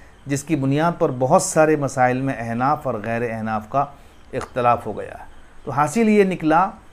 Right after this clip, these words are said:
कि कौली और फेली हदीस में शुरू में, अव्वल में तो कोई इख्तलाफ नहीं है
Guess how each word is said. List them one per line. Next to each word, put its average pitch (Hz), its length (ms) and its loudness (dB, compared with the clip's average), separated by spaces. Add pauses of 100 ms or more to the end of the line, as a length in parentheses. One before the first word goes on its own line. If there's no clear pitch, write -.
(1120)
कि 151 120 0 (100)
कौली 180 460 4
और 170 300 4
फेली 175 460 2
हदीस 165 420 -2
में 151 340 -4 (680)
शुरू 190 360 2
में, 160 260 -2 (240)
अव्वल 147 340 2
में 185 140 -2
तो 180 120 -10
कोई 165 340 -2 (540)
इख्तलाफ 147 560 2
नहीं 160 300 2
है 185 180 4